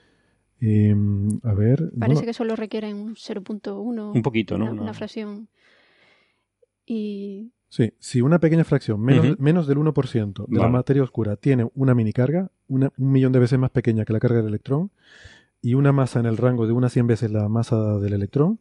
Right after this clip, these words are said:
Speaker 3: Ujú.
Speaker 1: entonces los datos de edges pueden ser explicados,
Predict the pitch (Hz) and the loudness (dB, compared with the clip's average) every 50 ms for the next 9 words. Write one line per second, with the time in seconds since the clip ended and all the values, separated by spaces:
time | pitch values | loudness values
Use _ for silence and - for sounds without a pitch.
0 | _ - 117 104 95 110 135 - _ _ - 117 117 127 135 127 113 120 107 104 | _ -10 -10 -10 -10 -12 -16 -20 _ _ -2 0 2 2 2 2 2 0 0 0
1 | 110 123 113 - 123 110 101 107 110 120 135 139 - 160 165 165 160 - _ 131 | 2 0 2 2 0 0 0 2 2 2 2 2 2 2 2 2 0 -2 _ 0
2 | 127 120 120 117 - 127 117 113 - - 110 107 - 127 139 147 156 156 160 - | 2 2 2 0 0 -2 -2 -2 -4 -6 -6 -2 0 2 2 2 2 0 -2 -4
3 | - | -10